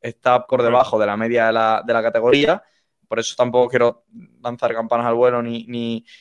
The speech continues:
Speaker 1: ni mucho menos, pero me gustó mucho Joaquín. Creo que Kevin hizo un buen, buen partido con sus, eh, con cosas que mejorar aún, pero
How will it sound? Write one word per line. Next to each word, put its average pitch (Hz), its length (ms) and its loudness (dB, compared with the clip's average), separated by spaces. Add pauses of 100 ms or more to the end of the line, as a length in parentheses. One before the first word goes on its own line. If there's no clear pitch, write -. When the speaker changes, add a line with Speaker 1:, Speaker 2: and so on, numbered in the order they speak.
(180)
Speaker 1:
ni 135 100 -4
mucho 143 280 0
menos, 160 400 0
pero 127 180 2
me 120 80 0
gustó 113 260 -4
mucho 127 260 -2
Joaquín. 185 540 -2 (280)
Creo 139 200 2
que 135 120 0
Kevin 131 260 2
hizo 127 260 -6
un 123 140 -8
buen, 123 380 -2
buen 131 480 -6
partido 190 560 2
con 127 220 -6
sus, - 520 -12 (140)
eh, 110 580 0 (300)
con 113 140 -4
cosas 143 280 0
que 139 60 -6
mejorar 127 360 0
aún, 131 280 2
pero 113 360 0